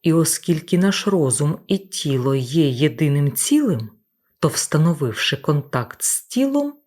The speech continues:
ми здатні глибше відчути і усвідомити напругу і біль. Напруга викликає дискомфорт.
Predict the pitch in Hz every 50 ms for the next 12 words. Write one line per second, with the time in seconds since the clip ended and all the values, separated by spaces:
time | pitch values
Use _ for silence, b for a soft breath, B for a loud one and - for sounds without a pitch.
0 | _ - 143 147 143 139 110 117 120 - 135 127 123 - - - 135 127 107 98
1 | 117 120 123 135 180 - - - - 240 214 233 233 240 - - - 247 254 233
2 | - - 254 - - _ - 156 131 123 120 - - - 127 131 123 117 110 135
3 | 131 143 156 170 190 185 185 - 208 196 170 139 - - - - 127 127 127 127
4 | 147 - - - 170 135 123 139 135 127 - - - _ _ _ _ _ _ _
5 | _ _ _ _ _ _ _ _ _ _ - 185 190 185 - - 302 330 330 330
6 | - 117 120 - - _ _ _ - 131 131 143 135 - 139 131 123 - - 135
7 | 131 156 202 208 202 254 240 - - 330 311 285 - - 139 113 - - - -
8 | -